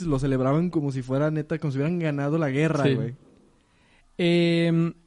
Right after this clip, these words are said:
Speaker 2: este satélite des-, después del, de los estadounidenses sí llegó a, a mejores resultados. Eh, por ejemplo, eh, llegaba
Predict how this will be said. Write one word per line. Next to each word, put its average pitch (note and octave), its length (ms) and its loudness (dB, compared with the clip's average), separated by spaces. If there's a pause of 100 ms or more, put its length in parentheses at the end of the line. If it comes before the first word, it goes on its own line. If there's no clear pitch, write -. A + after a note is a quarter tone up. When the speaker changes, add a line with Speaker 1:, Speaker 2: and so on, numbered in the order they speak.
(460)
Speaker 2:
este A3 200 2
satélite A3+ 380 2
des-, E3 180 2
después E3 500 0
del, C3+ 300 -2
de C3 100 -4
los C3 200 -6
estadounidenses E3+ 600 0
sí C4+ 400 -2
llegó D#3 680 0
a, B2 1040 -6
a B2 40 -8
mejores C#3+ 360 0
resultados. F#3+ 760 0 (400)
Eh, D3 580 4
por A3 120 6
ejemplo, G3+ 420 2
eh, D#3+ 680 0 (680)
llegaba F3+ 500 2